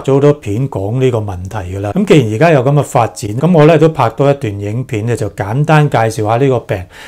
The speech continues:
點樣去預防，點樣去醫治，同埋究竟應該點樣做法最合理。嗱，猴痘咧係一種病毒引起啦，咁佢咧就係類似咧天花嗰種咁嘅病毒嚟嘅。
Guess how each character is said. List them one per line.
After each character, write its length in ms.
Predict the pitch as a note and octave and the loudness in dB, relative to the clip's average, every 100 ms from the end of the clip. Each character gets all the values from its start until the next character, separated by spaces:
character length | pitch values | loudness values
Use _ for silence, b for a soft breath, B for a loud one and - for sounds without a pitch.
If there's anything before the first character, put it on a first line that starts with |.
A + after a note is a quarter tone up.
| B | B
點 180 | - D#3 | -2 2
樣 260 | F3+ D#3+ C3+ | 4 4 4
去 180 | A2+ A2 | 2 -4
預 40 | |
防， 200 | G2+ F#2+ | -4 -4
點 160 | A2+ C#3+ | -2 0
樣 160 | C3+ | 0
去 60 | A2+ | 0
醫 160 | C3+ | -2
治， 260 | B2 G#2 F#2 B - | -4 -6 -10 B -2
同 120 | B2+ | 0
埋 100 | A2+ | 2
究 220 | D3+ D3+ | 6 6
竟 340 | D3 C#3+ F#3 | 6 2 2
應 320 | F#3 F#3+ F3+ D#3+ | 2 2 2 2
該 220 | F3 E3+ | 2 2
點 260 | D#3+ A#2 | 0 0
樣 180 | C#3+ C#3+ | 2 2
做 280 | C3+ A2 G2+ | 0 -2 -2
法 280 | G2 A#2+ G2+ - | -4 -4 -4 -6
最 200 | - G2 | -6 -4
合 120 | F#2+ G#2+ - | -6 -10 -14
理。 260 | F2+ F2 - - | -16 -16 -18 -10
嗱， 80 | A#2 | -8
猴 340 | - A2+ A#2+ | -2 0 0
痘 220 | A#2+ C#3 | 2 4
咧 120 | A#3 A#3 | 4 2
係 200 | D#3+ G3 | 2 0
一 40 | |
種 220 | G#3 G#3 - | -2 -6 -4
病 340 | A#2+ G#2 G#2+ | -4 -4 -4
毒 160 | G#2+ G2 | -6 -6
引 260 | G2+ G2+ A#2+ | -6 -6 -4
起 220 | A2+ G#2+ | -2 0
啦， 260 | C3+ C3+ B2+ | 2 2 0
咁 160 | C#3 | -2
佢 200 | F3+ C3+ | 2 2
咧 120 | D3+ A#2 | 4 2
就 140 | G#2+ | 0
係 360 | G2 G2 G2 A2 | -2 -2 -2 -2
類 240 | A2 G2+ | -2 -2
似 280 | G2+ - A2+ | -6 -6 -2
咧 120 | C3+ A#2 | 0 -2
天 360 | - C3+ C3+ | -2 -2 -2
花 260 | B2+ C3 B2 | -2 0 2
嗰 160 | A2+ A2 | 0 -2
種 160 | A#2 | -2
咁 100 | A#2 | -2
嘅 100 | A#2 | -4
病 320 | G#2 G#2 F#2 F2+ | -4 -6 -8 -10
毒 80 | - | -12
嚟 160 | G2 F2 | -12 -14
嘅。 120 | E2+ | -12